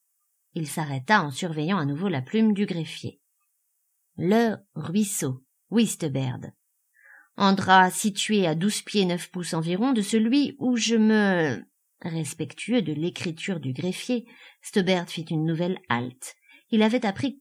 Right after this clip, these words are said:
son témoignage par cœur et se souciait peu du point où il s'interrompait. « Je n'admets pas cela », protesta la vieille femme. « Endroit situé à douze pieds neuf pouces environ de celui où je me,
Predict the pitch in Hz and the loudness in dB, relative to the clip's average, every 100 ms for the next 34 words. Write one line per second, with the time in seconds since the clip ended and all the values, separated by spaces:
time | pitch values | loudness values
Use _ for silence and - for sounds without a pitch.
0 | - - 143 165 202 170 175 170 160 143 | -14 -8 -4 0 2 2 0 0 -2 -6
1 | 147 - 180 185 180 185 220 208 202 - | -10 -4 0 0 -2 -4 -6 -6 -6 -4
2 | 143 214 202 143 - 247 - - 180 160 | -4 -2 -2 -4 -4 -4 -2 -4 -4 -2
3 | 214 220 262 170 160 - - _ _ _ | -2 -2 -2 -4 -6 -8 -10 _ _ _
4 | _ _ _ _ _ _ _ _ _ _ | _ _ _ _ _ _ _ _ _ _
5 | _ _ _ 226 330 403 254 247 233 214 | _ _ _ 2 6 6 8 8 8 6
6 | 160 - 175 151 - _ _ 214 180 165 | 4 2 0 0 -4 _ _ -4 -2 -4
7 | 170 156 151 156 156 - 151 - 123 - | -2 -4 -2 -4 -6 -6 -6 -6 -8 -12
8 | _ _ - 240 240 226 262 269 220 - | _ _ 2 6 6 6 4 4 -2 2
9 | 254 190 202 208 - 226 196 196 226 202 | 4 4 4 0 2 4 4 2 -2 0
10 | 185 175 190 226 180 185 196 196 220 175 | -2 0 0 0 0 2 4 6 6 6
11 | 170 170 175 226 | 2 4 6 4